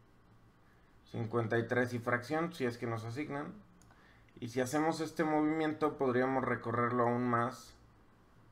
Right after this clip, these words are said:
hasta cincuenta y dos cuarenta y nueve. Y aunque no lo parezca, aquí estamos por ganar ciento cuarenta y cinco dólares. Y cuando hacemos este movimiento podemos ganar hasta doscientos cincuenta y tres dólares.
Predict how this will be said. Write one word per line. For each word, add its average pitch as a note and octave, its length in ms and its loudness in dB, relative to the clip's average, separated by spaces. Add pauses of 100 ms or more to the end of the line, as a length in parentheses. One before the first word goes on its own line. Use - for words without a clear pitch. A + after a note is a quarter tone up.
(1160)
hasta B2+ 380 -4
cincuenta A2 580 -2
y G#2+ 40 4
dos A2+ 160 -2
cuarenta G#2+ 360 -4
y G#2+ 60 -4
nueve. G#2+ 220 -8 (1400)
Y B2 120 -2
aunque A#2+ 320 0
no C3 100 4
lo C#3+ 100 2
parezca, C#3+ 520 2
aquí C3 180 -2
estamos C#3+ 320 2
por B2+ 140 -2
ganar C3 260 2
ciento C3 340 -2
cuarenta B2 320 2
y B2+ 80 2
cinco C3+ 300 -2
dólares. D3 560 4 (760)
Y B2 120 -4
cuando B2+ 320 6
hacemos C#3+ 380 2
este C3 180 -2
movimiento C#3+ 580 2
podemos B2+ 240 0
ganar B2 260 6
hasta A#2+ 220 4
doscientos A#2 440 0
cincuenta G#2+ 360 -2
y G#2+ 60 -2
tres A2 280 -2
dólares. G#2+ 520 -4